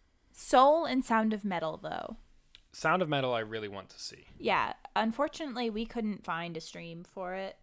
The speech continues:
Speaker 1: so we might have to try and
Speaker 2: We
Speaker 1: pay
Speaker 2: might
Speaker 1: for
Speaker 2: have
Speaker 1: it.
Speaker 2: to pay for that one.
Speaker 1: <laughs> Yeah.
Speaker 2: You know.
Speaker 1: Um, because I think that the story sounds great, and I imagine that if ever a movie where the sound is really important, it's gonna be that one.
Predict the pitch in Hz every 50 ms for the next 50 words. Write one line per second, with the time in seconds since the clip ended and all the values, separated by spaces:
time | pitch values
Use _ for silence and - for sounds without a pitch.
0 | - - - - - - 208 196 196 190 196 214 226 240 226 233 220 - - -
1 | - - 160 156 156 151 143 - - - - - - - _ - 349 - - -
2 | 190 - - - - - 147 143 143 139 - 139 139 139 135 123 - 123 113 113
3 | 110 113 113 110 107 104 - - _ _ _ _ - _ _ 247 262 330 339 330
4 | 311 349 311 - 262 240 - - - - - _ - - _ _ - - - -
5 | 123 104 98 101 98 - - - - - - - 240 233 226 220 226 226 - -
6 | _ _ _ _ _ - - - - - - 269 - 254 277 269 262 254 - -
7 | - - - - - - - - - 208 233 220 - 294 294 330 339 - - -
8 | 240 202 - - 208 - - 240 226 233 240 254 - - 214 208 208 202 - -
9 | - 185 180 185 180 - - 185 185 180 180 180 180 180 175 170 165 170 190 185
10 | - 185 185 185 190 190 190 180 165 151 139 - - - 185 - - - 175 175
11 | 180 180 175 175 175 175 170 170 165 165 170 175 170 170 165 160 151 - 156 151
12 | 156 - 170 - - 151 160 170 170 165 170 - 185 170 165 160 165 170 170 170
13 | 170 - - 185 - - - 220 233 233 - 220 - - - 185 180 165 151 156
14 | - - - - - 214 226 233 269